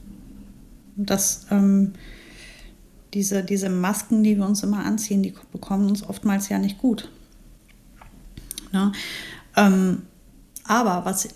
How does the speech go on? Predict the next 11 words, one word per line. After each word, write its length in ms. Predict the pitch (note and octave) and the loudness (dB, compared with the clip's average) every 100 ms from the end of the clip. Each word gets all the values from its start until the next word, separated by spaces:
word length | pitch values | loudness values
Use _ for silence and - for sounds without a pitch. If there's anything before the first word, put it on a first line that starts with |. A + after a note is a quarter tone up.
| - | -18
was 220 | - F#3 - | -10 -8 -4
halt 220 | F#3+ G3+ | -4 -2
ganz 300 | G#3 B3+ - | -2 -2 0
relevant 520 | G#3+ F#3 F#3 G#3+ B3 | -2 0 -2 0 0
ist, 320 | A#3 A#3 A3+ | 0 -2 -2
ist 200 | - G3 | -4 -6
immer 280 | F3 A3 A#3 | -2 -2 -2
zu 140 | - | -2
überlegen, 800 | F3+ F3+ F3 F#3 G3 F#3+ F#3 F#3 - | -4 -4 -2 -2 -2 -2 -4 -6 -8
ähm, 520 | G3 F3+ - F3+ F3+ F3+ | -8 -4 -2 -2 -4 -4
wo, 240 | F3 E3+ | -4 -4